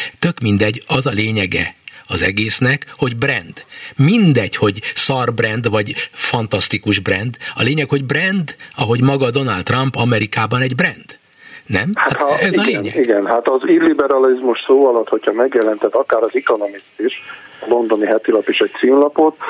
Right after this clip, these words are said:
Speaker 2: azon, vagy egy összefoglalót, azon és abban, ö,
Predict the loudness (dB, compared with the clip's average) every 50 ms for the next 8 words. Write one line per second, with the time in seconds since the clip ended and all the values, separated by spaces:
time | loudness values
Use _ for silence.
0 | -8 -8 -4 0 0 0 2 2 2 2 2 2 2 0 2 2 2 2 2 2
1 | 0 0 0 2 2 2 4 4 2 2 2 2 -2 2 2 0 2 2 4 4
2 | 4 4 4 2 -2 -8 -8 -8 -8 -12 -16 -20 -20 -6 -2 0 0 0 2 4
3 | 4 4 6 4 4 4 4 2 2 2 2 2 2 2 4 4 2 2 0 2
4 | 4 4 6 6 6 4